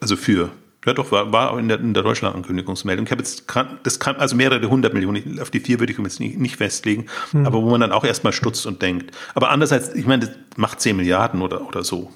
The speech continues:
Speaker 1: an, an die zehn Milliarden insgesamt Umsatz, dann sind jetzt vierhundert Millionen auch nicht so viel im Vergleich. Aber, äh, also unterm Radar halt durchaus substanziell, weil damit zählt es schon zu den, zu den großen Playern jetzt im, im Modebereich und aber eher unterm Radar. Und ich vermute, ich habe jetzt nicht nachgeguckt, dass sie auch auf Amazon und auf, auf,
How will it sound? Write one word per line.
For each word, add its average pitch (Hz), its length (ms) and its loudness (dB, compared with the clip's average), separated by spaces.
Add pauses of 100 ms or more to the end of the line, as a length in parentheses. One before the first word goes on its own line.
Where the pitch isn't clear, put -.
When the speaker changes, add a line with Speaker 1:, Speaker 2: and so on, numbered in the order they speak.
Speaker 1:
an, 110 260 0
an 113 100 4
die 104 80 2
zehn 101 220 0
Milliarden 92 380 2
insgesamt 92 520 0
Umsatz, 95 360 -2
dann 92 100 -2
sind 101 140 2
jetzt - 120 -4
vierhundert 98 320 -2
Millionen 92 240 0
auch 95 140 -2
nicht 95 140 -6
so - 80 -8
viel 120 340 0 (420)
im 131 140 2
Vergleich. 104 500 2 (340)
Aber, 107 280 2 (320)
äh, - 60 0 (100)
also 147 240 2
unterm 170 260 4
Radar 143 320 4
halt 143 180 2
durchaus 143 300 2
substanziell, 117 720 2
weil 95 100 0
damit 104 380 0
zählt 113 320 2
es - 60 -4
schon 175 420 4 (520)
zu - 160 -4
den, 107 260 -2
zu 107 140 0
den 101 100 -4
großen 101 460 0 (320)
Playern 143 400 4
jetzt - 240 -2
im, 90 260 -2
im 95 80 -10
Modebereich 95 720 0
und 120 160 -2
aber - 280 -2
eher 120 280 4
unterm 113 280 2
Radar. 95 720 2
Und 117 100 2
ich 123 80 0
vermute, 131 340 2
ich 98 100 -2
habe 107 120 0
jetzt - 100 -4
nicht 92 140 -2
nachgeguckt, - 560 -4
dass - 140 -2
sie - 100 -2
auch - 100 -2
auf - 160 -2
Amazon 92 360 -2
und - 120 -6
auf, - 120 -12
auf, - 140 -12